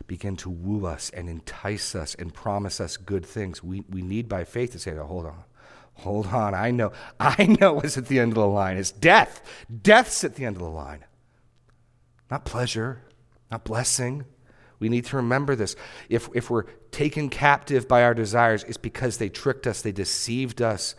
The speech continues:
they masked the danger, they dressed up the reward.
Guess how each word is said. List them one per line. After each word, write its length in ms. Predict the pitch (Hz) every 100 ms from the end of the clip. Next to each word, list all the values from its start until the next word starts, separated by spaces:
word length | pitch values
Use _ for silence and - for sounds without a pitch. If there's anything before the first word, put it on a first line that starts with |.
| - - - _ _ _ -
they 100 | 107
masked 880 | 101 101 104 117 123 123 - - - _
the 80 | 104
danger, 800 | 92 104 113 117 101 104 87 85 _ _ _ _ _ _ _ _ _ _
they 100 | 104
dressed 640 | 92 92 110 127 - - - -
up 220 | 117 -
the 160 | 113
reward. 680 | 104 98 87 104 113 107 90